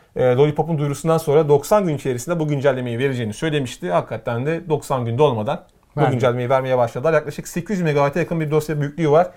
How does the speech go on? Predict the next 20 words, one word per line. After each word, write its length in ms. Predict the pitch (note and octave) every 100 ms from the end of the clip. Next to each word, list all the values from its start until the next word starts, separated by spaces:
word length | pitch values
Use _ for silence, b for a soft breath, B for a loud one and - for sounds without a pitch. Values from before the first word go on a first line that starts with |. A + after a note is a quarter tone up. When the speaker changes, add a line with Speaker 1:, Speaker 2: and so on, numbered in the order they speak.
| b b b
Speaker 1:
Cihaza 540 | D3+ D#3 C#3+ F3 F#3 - _ b b b b
Lollipop'un 440 | D#3+ D3 C#3+ E3+ D#3+ _ -
tüm 140 | E3+
gelin 140 | C#3 C3
özelliklerini 380 | A#2+ A#2+ C3
kazandırıyor. 540 | B2 A#2+ A#2+ A2+ A2+ D3+
Arayüzünden 520 | C3 C#3+ A#2+ A#2 C#3
ki 120 | C3
arayüz 220 | B2+ B2+ A#2
zaten 260 | A#2 A#2
yine 240 | A2 G#2 -
Sense 360 | - - B2+ -
altında. 460 | G#2 C3 A2 D3+ -
Speaker 2:
Hı. 40 |
Speaker 1:
Lollipop'un 360 | B2+ A#2+ A#2+ C#3+
yeni 180 | B2 A2+
arayüz 240 | G#2+ G#2
özellikleri 440 | A2+ A2 G#2 G#2+ A#2
var. 180 | D#3+ - b b b b
Performans, 560 | D3 D3 D3+ B2 C3